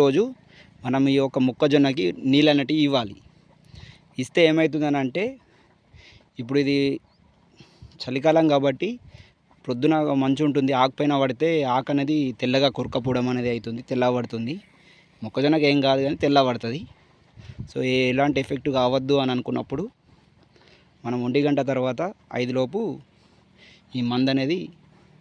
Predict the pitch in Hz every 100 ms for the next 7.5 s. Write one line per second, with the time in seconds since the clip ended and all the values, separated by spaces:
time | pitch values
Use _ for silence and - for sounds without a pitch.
0 | _ - - - - 123 135 151 131 127
1 | 131 127 110 101 - - - - - -
2 | - 117 131 156 147 170 226 - _ _
3 | _ _ _ - 127 - 170 165 156 -
4 | _ _ - - _ - 127 117 120 127
5 | 139 135 139 147 147 139 151 175 320 _
6 | _ - _ _ - 131 135 139 131 127
7 | 131 127 127 147 220